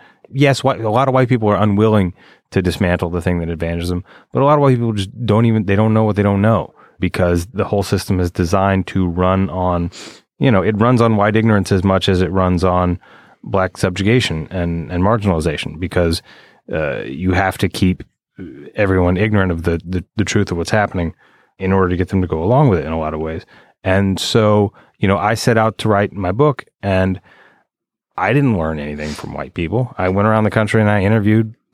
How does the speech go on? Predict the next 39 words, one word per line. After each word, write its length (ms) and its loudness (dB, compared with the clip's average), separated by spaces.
black 280 -2
people, 400 -8
and 220 0
they 100 2
told 240 0
me 60 2
their 140 2
stories, 440 0
and 100 -6
they 100 -4
told 240 -2
me 240 0
that 280 -2
they 260 2
educated 600 0
me. 380 2
Yeah, 160 -4
you 120 -4
know, 80 -4
I 100 -2
didn't 180 -4
really, 260 -4
uh, 220 -4
I 100 -6
can't 220 -4
say 140 -2
that 80 -2
I 80 -2
learned 180 2
it 80 -6
from 140 -4
white 180 2
people. 300 -6
So, 480 0
you 120 -2
know, 120 2
as 180 -2
far 320 2
as 280 0